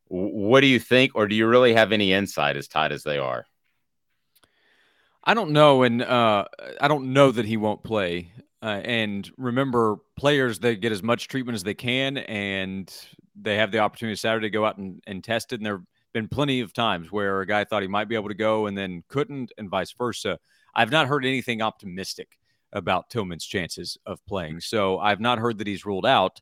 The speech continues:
Speaker 2: but I have not heard anything better than questionable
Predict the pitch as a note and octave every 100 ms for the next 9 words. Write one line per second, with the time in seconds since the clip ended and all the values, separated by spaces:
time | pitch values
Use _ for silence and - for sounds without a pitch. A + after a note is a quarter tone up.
0 | _ _ _ _ F#2 A2 G2+ F#2+ - -
1 | F#2+ F#2 F#2 G#2 F#2+ G#2+ F#2+ A2 G#2+ G2+
2 | F#2 _ _ _ _ _ B2 B2+ B2+ A#2
3 | A2 F2 A#2 A2 G2 G2+ F2+ - F#2 -
4 | F#2+ E2 E2+ E2